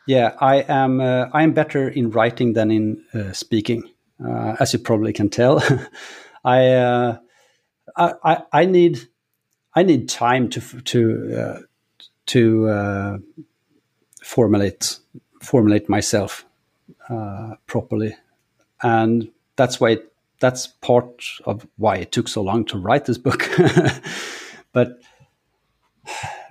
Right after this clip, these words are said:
uh, yeah, so I prefer writing in front of, in front of, uh, speaking, but in front of a small group, uh, preferably in Swedish. Uh, I'm very, I, I find it very pleasant to,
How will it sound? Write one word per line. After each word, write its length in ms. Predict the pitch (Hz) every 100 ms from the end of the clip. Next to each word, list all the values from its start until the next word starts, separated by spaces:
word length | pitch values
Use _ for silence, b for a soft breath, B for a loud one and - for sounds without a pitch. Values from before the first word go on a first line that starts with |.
| 175
uh, 280 | 120 117 113
yeah, 220 | 143 110
so 180 | - 139
I 100 | 143
prefer 420 | 143 - - 151
writing 540 | 120 120 120 147 139 - _ -
in 80 | 123
front 300 | 131 107 117
of, 340 | 107 110 104 - _ _ _ - - - -
in 100 | 120
front 280 | - 101 -
of, 220 | 107 101
uh, 300 | 104 104 -
speaking, 640 | - - 113 101 123 110 - _ _
but 320 | - 113 - _ _ B B B _ - _ -
in 100 | 151
front 280 | 147 226 -
of 60 |
a 60 | 139
small 360 | - 120 113 110
group, 380 | 113 151 151 - -
uh, 220 | 131 113
preferably 560 | 110 135 - 151 147 127
in 80 | 123
Swedish. 720 | - 117 120 135 139 - - _ -
Uh, 360 | 117 110 107 -
I'm 220 | 120 113
very, 380 | 117 113 113 - -
I, 220 | 120 113
I 120 | - 107
find 260 | 117 107
it 60 | 110
very 200 | 139 135
pleasant 400 | - 107 98 92
to, 360 | 117 107 107